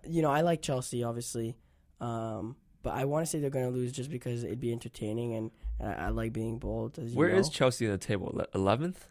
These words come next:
Speaker 1: But I
Speaker 2: Jeez.
Speaker 1: believe in Chelsea, man. I believe in Chelsea
Speaker 2: I don't
Speaker 1: for
Speaker 2: know.
Speaker 1: real.
Speaker 2: When Leicester City
Speaker 1: They're
Speaker 2: is a
Speaker 1: bad.
Speaker 2: third.
Speaker 1: They're, okay, okay. Don't, don't get me wrong. They're not gonna win or anything.
Speaker 2: Oh,
Speaker 1: The
Speaker 2: but
Speaker 1: league
Speaker 2: Leicester City has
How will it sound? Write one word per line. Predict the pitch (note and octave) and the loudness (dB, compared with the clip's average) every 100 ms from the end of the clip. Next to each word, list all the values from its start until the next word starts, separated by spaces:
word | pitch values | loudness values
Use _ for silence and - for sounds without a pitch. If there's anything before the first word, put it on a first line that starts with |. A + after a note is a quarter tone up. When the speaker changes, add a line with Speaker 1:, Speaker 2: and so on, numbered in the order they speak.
| - | -6
Speaker 1:
But | A2 - _ _ _ _ - | -6 -8 _ _ _ _ 0
I | C#4+ | 4
Speaker 2:
Jeez. | |
Speaker 1:
believe | A3+ G#3+ B3 B3 | 4 4 2 0
in | B2+ | 0
Chelsea, | - D2 - | -4 -8 -8
man. | B1 G1+ - _ _ _ _ | -10 -10 -14 _ _ _ _
I | D#3+ | 0
believe | F#3 F3 D#3 G3 | 4 6 6 6
in | E3 | 4
Chelsea | C3 B2+ B2+ | 2 -4 -2
Speaker 2:
I | A2+ | 4
don't | B2+ | 6
Speaker 1:
for | |
Speaker 2:
know. | C3 | 8
Speaker 1:
real. | A2+ G2+ | 6 6
Speaker 2:
When | A2+ | 6
Leicester | A#2 B2+ - | 6 4 2
City | - C3 C3+ | 2 4 4
Speaker 1:
They're | |
Speaker 2:
is | A#2 | 6
a | |
Speaker 1:
bad. | G2+ - | 6 6
Speaker 2:
third. | A2 B2+ A#2+ - _ _ _ _ _ | 6 4 0 -10 _ _ _ _ _
Speaker 1:
They're, | D3+ B2 - _ _ _ - | -6 -4 -4 _ _ _ -10
okay, | C3+ G2 - _ _ _ _ C3 | -6 -8 -10 _ _ _ _ -10
okay. | G#2+ | -8
Don't, | G2+ A#2 - _ - | -6 -6 -8 _ -10
don't | - C3 | -4 -2
get | C3+ | 0
me | A#2+ | 0
wrong. | A#2+ F#2 | -2 -4
They're | G2+ | -6
not | A2+ | -6
gonna | A2 G#2 | -6 -6
win | G#2 A#2 | -6 -6
or | D#2 | -6
anything. | G1+ D3+ - - _ _ - | -10 -12 -14 -16 _ _ 4
Speaker 2:
Oh, | A#2+ | 6
Speaker 1:
The | A#2+ | 6
Speaker 2:
but | B2 | 4
Speaker 1:
league | G#2 | 6
Speaker 2:
Leicester | G#2+ A#2 - | 6 4 2
City | B2 B2 A#2+ | 0 2 2
has | A2 G2 | 2 -2